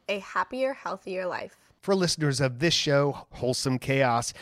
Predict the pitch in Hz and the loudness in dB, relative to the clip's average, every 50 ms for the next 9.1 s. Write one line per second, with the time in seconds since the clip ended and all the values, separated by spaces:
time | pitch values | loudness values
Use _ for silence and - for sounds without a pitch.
0 | - - _ - - 151 143 139 147 151 151 135 127 107 - - - 127 135 147 | -18 -18 _ -8 -2 0 2 2 2 2 2 2 2 0 -4 -4 0 2 2 2
1 | - - 147 139 131 123 120 117 - - - - 165 190 185 - - 185 147 - | 4 2 0 2 2 0 0 -2 -4 -6 -2 0 2 2 2 2 0 -2 -2 0
2 | 123 120 117 - - 131 127 131 - - - 120 113 - - 127 131 147 160 156 | 2 2 2 2 0 -4 -4 -4 -6 -8 -8 -8 -8 -4 -4 -2 0 0 0 -2
3 | - 165 - - 160 156 - - - 117 110 113 - - - - - - _ - | -2 -4 0 0 0 -2 -2 -2 2 4 4 4 4 0 -10 -20 -20 -20 _ -8
4 | 135 123 - - 135 139 143 139 - - - 160 185 196 202 202 185 - - 175 | -8 -6 -4 0 0 2 0 0 -2 0 0 2 4 4 4 4 2 0 -2 -4
5 | - - - 175 151 143 - 123 101 90 87 98 - - 98 92 104 117 131 147 | -4 0 2 2 2 2 0 -2 -4 -4 -6 -8 -8 -8 -6 -2 0 0 2 2
6 | 170 160 139 123 113 113 113 - - - - - _ _ - 110 - - - - | 2 4 4 4 4 4 2 0 -6 -16 -20 -20 _ _ -8 -8 -8 -8 -4 0
7 | 139 143 147 151 156 170 160 - - - 135 127 131 147 - - - 127 117 107 | 2 4 4 2 0 -2 -8 -12 -4 -2 0 0 0 -2 -6 -4 -2 0 0 0
8 | 107 107 110 110 - - _ _ - - - - 147 135 110 98 101 104 - - | 0 -2 -4 -8 -14 -20 _ _ -14 -12 -2 4 4 6 6 4 0 -4 -6 -8
9 | - | -10